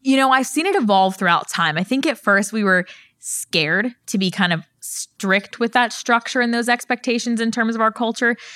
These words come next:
because we had lost so many people. But now looking at the way my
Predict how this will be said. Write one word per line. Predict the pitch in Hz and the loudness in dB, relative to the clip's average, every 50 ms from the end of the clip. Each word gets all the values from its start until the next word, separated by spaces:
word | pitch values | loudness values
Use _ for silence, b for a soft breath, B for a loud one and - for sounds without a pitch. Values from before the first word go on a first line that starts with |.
| B B B | B B B
because | B 208 196 - - - 180 175 180 190 | B -2 -2 -2 0 2 2 2 2 2
we | 190 226 | 0 -2
had | 226 208 | 0 0
lost | 214 214 220 226 - - | 2 2 2 2 0 -2
so | 247 | -2
many | 233 233 233 233 | -2 0 -2 -2
people. | - - 247 208 - 247 247 240 240 B B B B B 190 | -2 -4 -4 -2 -2 -2 -2 -2 -4 B B B B B 0
But | 185 202 196 - | 2 2 2 2
now | 190 185 175 165 175 190 202 196 185 | 2 2 4 4 4 4 4 4 4
looking | 170 180 190 175 - 185 185 | 2 0 -2 -2 -2 -2 -2
at | 180 185 | -2 -2
the | - 196 | -2 0
way | 180 185 185 190 | 0 2 2 4
my | 196 185 175 175 175 185 190 170 | 4 4 4 4 2 2 0 -2